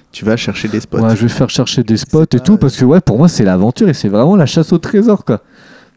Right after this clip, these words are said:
Speaker 2: Parce que je sais que quand je vais trouver le spot, eh ben, euh, ça va faire rêver des gens et juste, euh, voilà, et je sais que, que quand je les, quand je les poste, ça les agace aussi, parce que je fais exprès de pas mettre, euh, un indice sur la photo et compagnie, et, euh,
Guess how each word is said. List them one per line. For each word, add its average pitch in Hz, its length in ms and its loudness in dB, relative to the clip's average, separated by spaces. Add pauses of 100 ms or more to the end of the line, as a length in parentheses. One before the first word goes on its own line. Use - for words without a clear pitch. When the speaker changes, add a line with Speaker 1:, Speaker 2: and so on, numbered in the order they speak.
(260)
Speaker 2:
Parce 117 140 -6
que 123 100 0
je - 80 -6
sais 185 140 2
que 165 100 0
quand 147 160 0
je 123 80 -2
vais 135 60 2
trouver 135 280 -2
le 113 60 0
spot, 175 380 -2
eh 117 60 2
ben, 104 100 0
euh, 101 400 2
ça 120 140 -2
va 113 60 2
faire - 200 -2
rêver 120 320 0
des 131 160 2
gens 170 260 2
et 113 160 2
juste, 135 380 0
euh, 123 100 2 (1500)
voilà, 123 400 2
et 104 80 2
je - 80 -4
sais 156 80 0
que, - 160 -4
que 117 160 -4
quand 117 200 -4
je 110 100 -10
les, 101 180 -2
quand 104 160 -8
je - 80 -12
les 101 100 -4
poste, - 260 -2
ça 95 100 -6
les 87 180 -8
agace 95 320 -4
aussi, 127 240 -8
parce 95 160 -6
que - 100 -8
je - 80 -8
fais 101 100 -8
exprès 117 200 -8
de - 60 -6
pas 104 160 -4
mettre, 110 340 -8
euh, 117 580 0
un 131 100 -4
indice 151 360 0
sur 147 140 -4
la 147 100 2
photo 170 480 0
et 156 80 2
compagnie, 143 540 0
et, 196 340 2
euh, 104 580 0